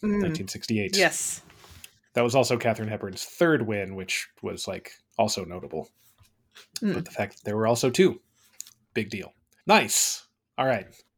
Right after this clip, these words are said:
Speaker 2: back on track.
Speaker 1: Yay. <laughs>
Speaker 2: I am confident you'll get this next one. Question five.
Speaker 1: Uh-huh.
Speaker 2: Another British Saint Thomas was what lawyer, judge, Renaissance humanist, and author who also faced execution at the command of a King Henry,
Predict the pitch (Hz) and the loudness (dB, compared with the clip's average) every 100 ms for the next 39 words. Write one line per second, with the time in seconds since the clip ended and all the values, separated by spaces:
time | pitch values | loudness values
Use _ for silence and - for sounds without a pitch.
0 | _ - 135 139 117 131 98 240 240 208 | _ 0 2 0 -2 -2 -2 4 4 6
1 | 180 202 202 175 - _ _ _ - 143 | 2 0 0 -2 -4 _ _ _ 0 6
2 | 160 190 143 120 - - - 226 - 139 | 8 8 6 2 -8 -4 6 6 6 0
3 | 135 160 156 185 185 180 185 185 - 117 | 0 2 4 4 4 2 2 -2 -2 -4
4 | 82 - - - - - _ - 147 - | -4 -18 -20 -20 -20 -20 _ 2 2 4
5 | 151 175 139 107 - 160 180 226 220 151 | 6 8 8 4 -2 2 4 6 6 4
6 | - 160 185 - - 170 180 - 196 147 | 2 2 4 0 2 2 2 4 4 4
7 | 117 - - 139 127 147 180 135 147 175 | 0 -2 -2 -2 2 2 2 2 4 6
8 | 180 151 143 151 143 120 135 143 139 131 | 4 2 4 4 4 0 0 0 0 -2
9 | - 143 131 127 - 123 131 165 123 110 | -4 -4 -2 -2 -2 -2 4 4 4 0
10 | 110 139 135 165 165 131 135 127 120 117 | 0 -2 2 0 0 -2 -2 -2 -4 -6
11 | 113 - 110 123 113 123 120 120 123 120 | -8 -6 -4 -4 -6 -8 -6 -6 -2 -2
12 | 113 113 127 117 - 120 117 160 123 110 | -2 -4 -4 -4 -2 -2 2 2 2 0